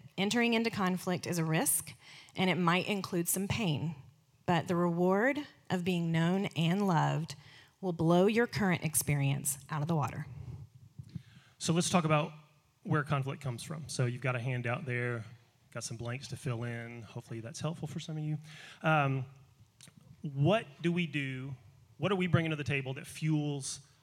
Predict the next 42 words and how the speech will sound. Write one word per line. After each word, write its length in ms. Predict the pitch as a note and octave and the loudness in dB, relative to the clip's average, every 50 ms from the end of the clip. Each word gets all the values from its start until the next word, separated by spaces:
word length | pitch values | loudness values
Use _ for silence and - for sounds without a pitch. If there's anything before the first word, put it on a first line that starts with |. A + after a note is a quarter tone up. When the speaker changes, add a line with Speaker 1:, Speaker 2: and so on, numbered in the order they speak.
| _ - | _ -8
Speaker 2:
conflict, 720 | - D3 C#3 C3+ C3 - - C3+ A#2+ A#2+ - - - - - _ _ _ _ - | -6 -4 -4 -4 -4 -6 -10 -10 -12 -12 -12 -14 -18 -20 -20 _ _ _ _ -14
that 100 | A#2+ A#2 | -8 -4
adds 260 | B2+ C3+ C3+ C3+ - | -2 -2 -2 -4 -6
fuel 220 | - D3 C#3 C#3 | -8 -6 -6 -6
to 60 | C3+ C3 | -6 -6
that 180 | C3 C3+ - | -6 -8 -8
flame 460 | - - C#3+ C3 B2 B2 A#2+ A#2+ A#2+ A#2 - - - - - - _ - | -8 -6 -6 -4 -4 -6 -6 -8 -10 -14 -18 -20 -20 -20 -20 -20 _ -4
in 120 | C#3 C3+ | -2 0
our 100 | C3 B2+ | 0 0
relationship? 640 | A#2+ B2 A#2+ B2 B2 - - C3 A#2+ - - C3 - | 0 -2 -4 -4 -4 -4 -4 -6 -6 -6 -8 -8 -4
So 80 | - D3 | -2 0
I'm 60 | D3 | 0
gonna 140 | D3+ C#3+ C3+ | 2 2 2
read 280 | C3+ C#3+ C#3 C#3 C#3 | 2 2 2 2 2
a 60 | C3 B2 | 0 0
couple 240 | - D#3 D3 D3+ | 0 0 0 2
of 60 | D3 B2+ | 0 0
verses 360 | C3+ C3 B2+ - C#3 B2+ - | 0 -2 -2 -2 -2 -4 -4
from 240 | - - C#3+ C3 B2+ | -4 -4 -4 -4 -4
the 60 | B2+ | -2
book 220 | A#2+ C#3 C3+ - | -2 -2 -2 -2
of 80 | C3 A#2+ | -4 -6
James, 500 | - B2 C3 C3 C3 C3 C3 C3 B2 - | -4 -4 -2 -2 -2 -2 -2 -4 -4 -2
chapter 300 | - D#3 C#3 C3+ - C#3 | -2 -2 -2 -2 -4 -6
four, 500 | - - D#3 D3 C#3+ D3 C#3+ D3 - - | -6 -4 -4 -2 0 0 0 0 -2 -2
uh, 140 | C#3+ B2+ B2+ | -4 -4 -4
verses 400 | B2+ C3+ C3 B2+ - C3+ A#2 A2 | -2 -4 -4 -4 -4 -6 -6 -6
one 280 | B2 B2+ C3+ C#3+ D3+ C3+ | -4 -2 0 0 0 -2
through 220 | - C3+ B2+ A#2+ | -4 -6 -6 -6
three. 460 | - - - C#3 C3 A#2+ A2 A2+ B2 - - - _ _ _ _ _ _ _ - - - _ - | -8 -8 -6 -4 -4 -4 -4 -6 -10 -12 -14 -20 _ _ _ _ _ _ _ -20 -20 -18 _ -4
And 160 | C#3 C#3 C3+ | -4 -2 0
James 240 | D3+ D#3+ D#3+ D3+ D3 | 0 0 0 0 -2
says, 360 | - D#3+ D3 C#3 C#3 C3+ - - - - - - - - - - _ - | -2 0 0 0 -2 -4 -6 -12 -20 -20 -20 -20 -20 -20 -20 -20 _ -2
"What 180 | C#3+ - - | -2 -2 0
causes 360 | - - E3+ E3 D3+ D3+ - | 0 2 2 2 2 0 -4
quarrels 760 | - - - - D#3+ D3 D#3 D#3+ D#3+ D#3+ E3 E3 D#3 - - - - | -4 -4 -2 -2 0 2 2 2 0 0 0 -2 -2 -4 -6 -6 -6
and 140 | D#3 C#3+ C#3 | -4 -4 -2
what 140 | D3 - | -4 -6
causes 380 | - D3 D3 C#3 C3+ C3 B2 - | -4 -4 -2 -2 -2 -4 -6 -6
fights 400 | - - C3+ B2+ C3+ - - - | -6 -4 -4 -4 -4 -4 -6 -6
among 260 | C3 B2 A#2+ A#2+ A#2 | -6 -6 -6 -8 -8
you? 160 | A2+ A2 G#2+ | -10 -10 -12